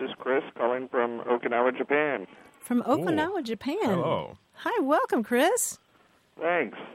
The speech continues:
Speaker 1: Hey, I'm calling with a question about, uh, what to call President Clinton if Senator Clinton is elected president.
Speaker 2: Which Clinton are we talking about here?
Speaker 1: Both.
Speaker 3: So if,
Speaker 2: Both.
Speaker 1: What do we call,
Speaker 3: if Hillary is
Speaker 1: uh,
Speaker 3: elected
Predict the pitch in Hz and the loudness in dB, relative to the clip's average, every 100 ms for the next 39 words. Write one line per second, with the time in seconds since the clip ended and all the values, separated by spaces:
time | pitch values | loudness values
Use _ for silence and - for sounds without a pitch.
0 | - 170 160 131 139 175 180 156 143 139 | -12 -6 -2 0 -2 0 2 4 4 2
1 | 143 139 - 117 - 143 147 156 - 120 | 0 0 6 4 4 -4 -4 -6 -10 -2
2 | 113 113 127 - - - 117 110 107 110 | 2 4 4 0 -12 -10 -8 -6 -2 2
3 | 123 - 135 - - 117 117 120 131 _ | 2 0 -14 -8 2 6 8 6 2 _
4 | - - _ - 139 139 143 135 - 156 | -20 -20 _ 2 4 4 2 0 -2 -2
5 | 147 110 107 135 - 113 110 - 139 143 | -2 -2 -8 -10 -14 -10 -8 -8 -6 -2
6 | 143 110 92 - 98 104 120 - _ _ | 2 2 2 0 -2 -2 -8 -10 _ _
7 | - 98 104 101 - 120 - 156 147 95 | -14 -10 -2 -2 -2 -6 4 6 6 0
8 | - _ _ _ 240 349 - 339 349 330 | -6 _ _ _ 2 2 2 0 2 2
9 | 330 320 330 320 359 349 359 370 392 - | 2 2 2 2 2 2 2 2 0 -6
10 | _ - _ _ _ 156 202 185 - - | _ -20 _ _ _ 0 2 2 0 -12
11 | _ _ _ - - - 233 240 262 269 | _ _ _ -20 -20 -8 0 4 4 4
12 | 262 247 226 151 147 156 156 196 214 - | 4 2 4 6 6 4 4 2 4 4
13 | 131 147 151 131 | 4 4 0 0